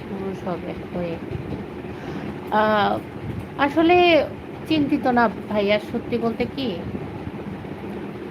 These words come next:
মানে এতটা খারাপ লাগছে। হ্যাঁ, সবাই আসলে ওটা আমি একতরফা সবাইকে বলা ঠিক হবে না।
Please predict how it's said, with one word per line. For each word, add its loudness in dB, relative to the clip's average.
মানে 2
এতটা 6
খারাপ 8
লাগছে। 0
হ্যাঁ, 2
সবাই 4
আসলে 0
ওটা 4
আমি 0
একতরফা 2
সবাইকে 0
বলা 2
ঠিক -2
হবে 0
না। -4